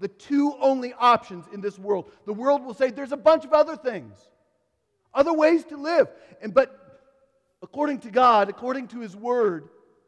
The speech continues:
there are two ways, one that leads to eternal life and one that leads to eternal death.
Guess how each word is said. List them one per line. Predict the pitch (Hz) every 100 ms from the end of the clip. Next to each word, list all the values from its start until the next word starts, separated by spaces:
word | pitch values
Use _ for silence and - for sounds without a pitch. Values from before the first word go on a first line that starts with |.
| _
there | 240
are | 247
two | - 277 277
ways, | 269 277 233 143
one | 160 247 262
that | 247 233
leads | 247 190
to | 226 202 _ -
eternal | 190 240 247 233
life | 240 247 240
and | 220
one | 214 240
that | 240 233
leads | 220 226 -
to | 233
eternal | 226 - 226 226
death. | 220 240 247